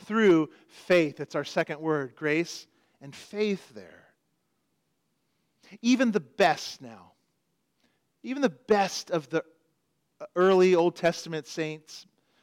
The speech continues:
the men and women who followed God thousands of years ago, even the best of them couldn't merit, earn God's favor or salvation.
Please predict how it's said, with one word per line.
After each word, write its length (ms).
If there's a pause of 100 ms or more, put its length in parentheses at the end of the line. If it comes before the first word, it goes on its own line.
the 80
men 220
and 80
women 260
who 60
followed 460
God 400 (380)
thousands 520
of 60
years 240
ago, 120
even 260
the 60
best 480
of 200
them 320 (240)
couldn't 600 (280)
merit, 640 (500)
earn 480 (200)
God's 340
favor 460
or 60
salvation. 840